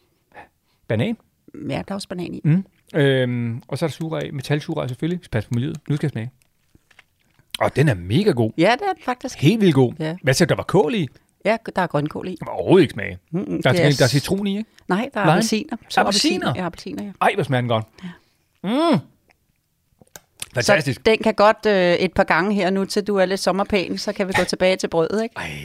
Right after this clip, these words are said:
Speaker 1: mand,
Speaker 2: Går
Speaker 1: det
Speaker 2: det? <laughs>
Speaker 1: Ja, det er jo også
Speaker 2: Nej,
Speaker 1: lidt
Speaker 2: det er
Speaker 1: ærgerligt. Men okay, men hvis man kan få det der, så vil sige, så, øh, så er det absolut købt. Hvor er det dejligt. Prøv at, så, så er jeg, øh,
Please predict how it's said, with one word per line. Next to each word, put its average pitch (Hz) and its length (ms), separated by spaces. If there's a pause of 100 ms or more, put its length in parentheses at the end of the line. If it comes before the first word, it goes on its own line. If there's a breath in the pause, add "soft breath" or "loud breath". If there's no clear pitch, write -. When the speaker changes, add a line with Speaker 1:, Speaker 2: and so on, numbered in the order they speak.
(220)
Speaker 1:
mand, 87 160
Speaker 2:
Går 240 220
Speaker 1:
det 269 220
Speaker 2:
det? 202 360
<laughs> - 120
Speaker 1:
Ja, 147 360
det - 60
er - 20
jo 147 80
også 139 120
Speaker 2:
Nej, - 20
Speaker 1:
lidt - 40
Speaker 2:
det 143 40
er 127 40
Speaker 1:
ærgerligt. 113 220 (220 loud breath)
Men 151 140
okay, 151 300
men 151 140
hvis 147 160
man 160 140
kan 151 100
få 156 120
det 233 200
der, 165 280
så - 140
vil 147 100
sige, 131 180
så, 151 340
øh, 117 380 (220)
så - 120
er 143 40
det 139 80
absolut 120 260
købt. 113 200
Hvor 135 100
er 135 60
det 147 100
dejligt. 117 280
Prøv 139 120
at, 135 80
så, 165 200
så - 140
er 165 100
jeg, 143 360
øh, 117 220